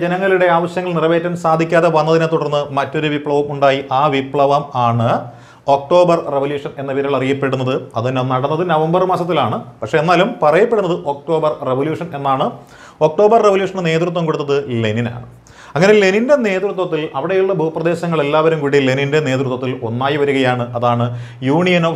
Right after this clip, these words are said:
Soviet Socialist Republic എന്ന പേരിൽ അറിയപ്പെട്ട യു എസ് എസ് ആർ. അപ്പോൾ യു എസ് എസ് ആറിൻ്റെ പൂർണ്ണമായ പേര് ചോദിക്കും, Union of Soviet Socialist Republics.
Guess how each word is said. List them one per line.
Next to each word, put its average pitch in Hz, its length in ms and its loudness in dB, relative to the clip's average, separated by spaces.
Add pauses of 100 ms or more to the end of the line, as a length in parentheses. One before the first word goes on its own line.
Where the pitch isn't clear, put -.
(160)
Soviet 147 440 0 (200)
Socialist 139 460 -2 (120)
Republic 135 420 -2
എന്ന 135 120 -2
പേരിൽ 131 220 0
അറിയപ്പെട്ട 113 340 -2 (260)
യു 101 120 -6 (100)
എസ് - 140 -12
എസ് - 180 -20
ആർ. - 60 -20 (260)
അപ്പോൾ 170 200 0
യു 190 160 6
എസ് 247 140 -4
എസ് - 160 -4
ആറിൻ്റെ 175 260 2
പൂർണ്ണമായ 160 440 0
പേര് 139 220 -2
ചോദിക്കും, 143 320 -4 (560)
Union 208 300 4
of 208 60 0 (120)
Soviet 165 380 2 (180)
Socialist 151 400 -2 (100)
Republics. 117 420 -4